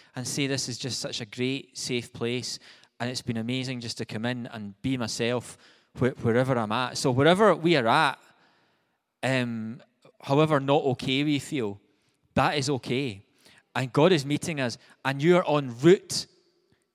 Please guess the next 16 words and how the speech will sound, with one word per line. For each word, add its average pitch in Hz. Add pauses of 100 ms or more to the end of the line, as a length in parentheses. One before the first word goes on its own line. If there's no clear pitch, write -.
(140)
to 139
standing 147
up 139
in 143
your 135
identity. 135 (200)
Standing 233
up 214
in 190
who 185
you 180
really 175
are 151
is 120
scary, 151
because 127